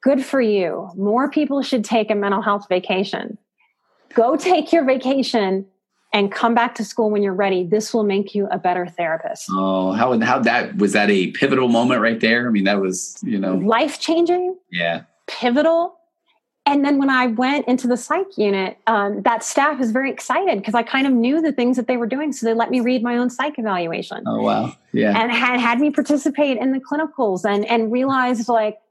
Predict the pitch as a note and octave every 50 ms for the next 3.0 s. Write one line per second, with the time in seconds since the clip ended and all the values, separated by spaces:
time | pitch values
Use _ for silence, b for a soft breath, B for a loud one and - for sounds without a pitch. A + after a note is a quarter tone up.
0 | _ _ - - - A#3+ A#3+ A#3+ B3+ B3+ B3 B3+ - A#3+ A#3+ A3+ B3+ D4+ D#4+ -
1 | C#4 A3+ - - A3 B3 A#3 A#3 A#3+ B3 B3 A3+ - C4+ C4 - C4+ A#3+ B3 A3
2 | G#3+ A#3 A#3 G3 A3 A3+ B3+ C#4 C4+ B3+ A#3+ A3+ G#3 - G#3 G#3 G3+ G3+ G3+ G3+